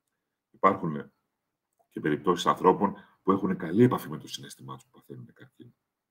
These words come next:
Έτσι. Υπάρχει ακόμα δουλειά να γίνει και στην έρευνα και στη διερεύνηση όλων αυτών των φαινομένων. Παρ' όλα αυτά, είναι πάρα πολύ σημαντικό να έχουμε υπόψη μας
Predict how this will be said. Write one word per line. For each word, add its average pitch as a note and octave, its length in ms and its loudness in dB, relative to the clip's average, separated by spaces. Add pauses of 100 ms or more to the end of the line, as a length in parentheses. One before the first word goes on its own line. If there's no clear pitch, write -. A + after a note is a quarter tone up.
(240)
Έτσι. - 320 -20 (760)
Υπάρχει F#2+ 260 -4
ακόμα F2+ 240 2
δουλειά E2 260 4
να F2 120 2
γίνει E2+ 320 -2
και - 180 -4
στην D2+ 220 -8
έρευνα F2+ 340 0
και F#2 140 -4
στη F2 140 -6
διερεύνηση E2 580 0
όλων F2 160 2
αυτών D#2+ 220 -2
των D2+ 140 -6
φαινομένων. D2 560 -8 (560)
Παρ' G2+ 180 2
όλα A#2+ 140 6
αυτά, B2 180 0
είναι A#2 120 2
πάρα A2 260 4
πολύ G#2 200 6
σημαντικό G2+ 460 0
να F2+ 100 0
έχουμε F#2 260 -6
υπόψη F2 400 -6
μας E2+ 340 -12